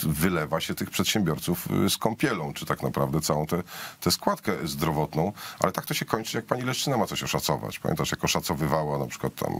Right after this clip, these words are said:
podwyżkę dwadzieścia procent dla budżetówki? Tak oszacowała, że stwierdziła, że to jest antyinflacyjne. No to Leszek Balcerowicz zaczął się stukać, przepraszam, w czoło i mówić: „Nie, no jest zupełnie inaczej”. I pani Leszczyna wtedy: „Dobrze, to my na to przygotujemy inny pakiet, który zasłoni to, co ja tu wprowadziłam,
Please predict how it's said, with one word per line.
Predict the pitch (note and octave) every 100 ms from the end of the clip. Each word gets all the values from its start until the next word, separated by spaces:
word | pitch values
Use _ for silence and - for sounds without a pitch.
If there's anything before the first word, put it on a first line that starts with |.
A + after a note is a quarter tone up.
| - - -
podwyżkę | C#2+ C#2 E2+ - C#2+
dwadzieścia | A#1+ C2+ D#2
procent | D2+ D2+ C#2+
dla | C#2
budżetówki? | C#2 C#2 D2+ F2 - D2 C2 - - - -
Tak | -
oszacowała, | D2+ - - D#2+ G2 F#2+ D#2
że | C2
stwierdziła, | - D2+ B1 C2+
że | C2
to | -
jest | D2+ -
antyinflacyjne. | E2+ E2+ E2 F#2 F2+ - A2 F2 C2+
No | B1
to | -
Leszek | C#2 D#2+
Balcerowicz | D2+ E2 - G2 F#2 D2 -
zaczął | B1+ - C2+ - - - - - - -
się | -
stukać, | - - D#2+ D2+
przepraszam, | D#2+ D#2 D2+ F#2+ E2+
w | -
czoło | - C3
i | F2+
mówić: | D#2+ D#2+
„Nie, | B2 D3
no | A2
jest | G#2
zupełnie | G#2+ G#2+ A2+ C3 D#3+
inaczej”. | G#3 F#3+ G#2+ D3+
I |
pani | D3+ D#3+
Leszczyna | E3 -
wtedy: | F#2 A2+ A2
„Dobrze, | D3+ E3+ F3
to | D#3
my | C#3+
na | C#3+
to | C3+ B2
przygotujemy | - C3+ C#3 C3
inny | C#3+ E3 C3+
pakiet, | - - B2+ -
który | B2+ C3 - -
zasłoni | - C#3 - D3 E3+ A2
to, | A#2
co | -
ja | G2+
tu | G2+
wprowadziłam, | - G2+ G2+ D3 F3